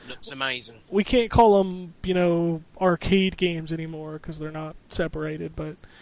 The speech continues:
Speaker 2: uh, I could care less about Resogun.
Speaker 1: That looks awesome. I
Speaker 2: It,
Speaker 1: think,
Speaker 2: it just
Speaker 1: um,
Speaker 2: looks like a, it looks
Speaker 1: Stardust
Speaker 2: like a Fanavision shooter. I don't, I don't care. I wanna, I'm so tired of twin stick vertical shooters and all that crap. I just don't care.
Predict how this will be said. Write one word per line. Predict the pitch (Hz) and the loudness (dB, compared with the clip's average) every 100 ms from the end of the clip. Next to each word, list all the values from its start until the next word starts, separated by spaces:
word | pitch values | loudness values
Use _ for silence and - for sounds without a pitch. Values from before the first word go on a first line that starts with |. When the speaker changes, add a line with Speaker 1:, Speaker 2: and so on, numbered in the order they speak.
| - - - - | -20 -20 -16 -4
Speaker 2:
uh, | 156 151 - | 0 0 2
I | 185 | 2
could | 208 | 4
care | - 190 | 4 6
less | 185 190 | 6 6
about | 185 185 | 2 2
Resogun. | 185 185 185 190 190 185 - - - - - - - - | 4 4 2 2 -2 -4 -12 -20 -20 -20 -20 -20 -16 -12
Speaker 1:
That | 165 | -8
looks | 147 - | -8 -6
awesome. | 190 254 120 113 | -6 -6 -8 -2
I | 175 | -2
Speaker 2:
It, | |
Speaker 1:
think, | 151 139 | -2 2
Speaker 2:
it | 202 139 | 4 6
just | 208 226 | 8 8
Speaker 1:
um, | |
Speaker 2:
looks | 220 214 | 8 6
like | 202 | 8
a, | 190 | 6
it | 196 202 | 6 6
looks | 214 208 | 6 6
Speaker 1:
Stardust | |
Speaker 2:
like | 214 196 | 6 4
a | |
Fanavision | - 196 180 165 160 165 160 | 2 2 2 2 0 -4 -4
shooter. | - 160 156 165 | -2 0 -2 -2
I | 165 | 0
don't, | 165 160 - | 0 -2 -6
I | 170 | -4
don't | 160 - | -4 -4
care. | 165 156 156 | -6 -6 -6
I | |
wanna, | 165 160 156 151 - 214 - - | -6 -4 -6 -8 -14 -20 -20 4
I'm | 196 196 | 6 6
so | - 202 | 8 8
tired | 185 185 185 180 175 | 8 6 4 4 0
of | 170 | -4
twin | 196 180 | -6 -4
stick | - 180 - _ - _ - - | 0 -2 -4 _ -20 _ -20 -8
vertical | 185 185 180 | -2 -2 -2
shooters | 180 208 185 185 | -4 -2 0 0
and | 180 | 0
all | 180 | 0
that | 180 | -2
crap. | - 196 180 | -2 -2 -2
I | 170 | -4
just | 160 165 | -4 -4
don't | 156 | -8
care. | 175 160 | -10 -14